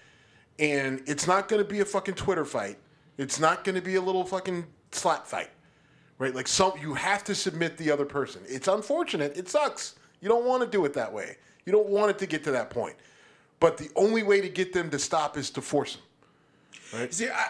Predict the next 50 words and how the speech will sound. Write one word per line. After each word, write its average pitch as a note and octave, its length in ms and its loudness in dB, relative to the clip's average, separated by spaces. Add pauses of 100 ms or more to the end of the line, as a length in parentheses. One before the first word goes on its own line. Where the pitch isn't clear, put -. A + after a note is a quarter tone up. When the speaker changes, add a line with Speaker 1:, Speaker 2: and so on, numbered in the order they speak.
Speaker 2:
I, E3+ 60 -2
you F3+ 120 -6
know, F3 260 2
I F3+ 180 2 (580)
understand C#3+ 340 -2
what G#2+ 60 -6
you're G2+ 60 -10
saying. - 260 -14 (120)
I, B2+ 320 0
I - 20 2
do C#3+ 240 -4
fundamentally B2 480 -2
disagree A2 340 -6
because G#2 320 -6
just C#3 180 -8
'cause A#2+ 140 -8
you C3 80 -4
can B2+ 160 -4
beat A2+ 160 -2
up A2 120 -2
ninety-nine G#2+ 380 -6
percent G2+ 200 -10
of G#2+ 60 -10
the C#3+ 60 -4
Speaker 1:
It's C#3+ 140 -2
not D3+ 120 4
Speaker 2:
public D#3+ 140 0
Speaker 1:
about C3+ 300 -4
beating B2 240 -2
'em G#2+ 100 -4
up, F#2+ 220 -6 (220)
Jim. A#2+ 200 -4
I'm B2 100 2
Speaker 2:
That's D3+ 240 2
what - 60 4
Speaker 1:
not C#4+ 120 4
Speaker 2:
you D#3+ 60 -2
Speaker 1:
talking. - 20 -
Speaker 2:
said. C#3 360 -4
Speaker 1:
I'm, B2 100 -12
no, C3 200 -2
it, B2 180 -8
this D3 220 -2
is B2 200 -6
literally, E3 320 0
like, C3 200 -6
you, D3+ 100 -4 (140)
like, C#3 240 -2
this E3+ 240 -2
is, D3+ 260 -6